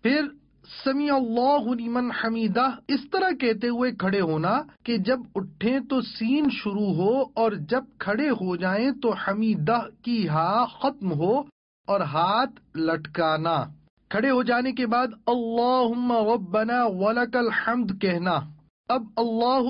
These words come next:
اکبر کہتے ہوئے سجدے میں جانا کہ لفظ اللہ کی الف کہتے ہی حرکت شروع ہو اور اکبر کی راہ پر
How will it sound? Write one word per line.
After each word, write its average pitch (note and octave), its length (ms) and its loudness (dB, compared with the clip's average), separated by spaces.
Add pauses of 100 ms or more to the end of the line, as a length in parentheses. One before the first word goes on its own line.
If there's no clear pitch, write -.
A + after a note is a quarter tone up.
اکبر A#3 340 -2
کہتے G3+ 360 -2
ہوئے A#3+ 200 2
سجدے F#3+ 460 -2
میں A#3+ 140 0
جانا F3 460 0 (220)
کہ A#3+ 120 0
لفظ F3 540 -2 (280)
اللہ G#3+ 440 0 (160)
کی B3 300 -4
الف G#3+ 260 0 (120)
کہتے G3 360 -2
ہی G#3+ 240 0
حرکت G3 560 -2
شروع F#3+ 400 -2
ہو G#3 200 2 (200)
اور A3+ 180 0 (160)
اکبر A#3+ 460 -2
کی A3 380 -2
راہ E3 320 2
پر A3 300 -2